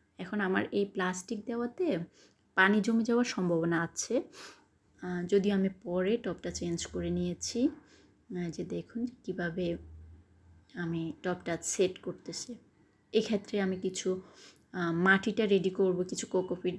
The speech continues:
দিয়ে, আহ, চাল, আহ, ডিমের খোসার গুঁড়া দিয়ে, কিছু মাটি দিয়ে, আবার এখানে ইটের ছোট ছোট টুকরাগুলো দিয়ে, আহ,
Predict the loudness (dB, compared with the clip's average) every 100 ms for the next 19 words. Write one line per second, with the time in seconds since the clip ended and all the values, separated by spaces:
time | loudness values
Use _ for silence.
0 | -4 2 2 2 -2 -16 -20 -20 _ -4
1 | -2 0 -2 -8 _ 0 2 2 0 -2
2 | -4 -4 -8 -12 _ _ _ -6 -2 4
3 | 4 4 2 0 -4 -2 -2 2 4 4
4 | 2 0 2 0 -4 -14 _ _ -10 -4
5 | 0 2 4 2 2 0 0 2 2 2
6 | -2 -10 -20 -20 _ _ _ -6 -2 0
7 | 0 -2 -2 -4 -4 -8 -12 _ _ _
8 | _ _ _ _ _ _ _ _ _ -2
9 | 0 6 6 6 0 -4 -2 -4 -4 -4
10 | -4 0 0 2 4 2 2 0 0 -2
11 | -10 -20 -20 -20 _ _ -20 -12 -4 -2
12 | 0 -2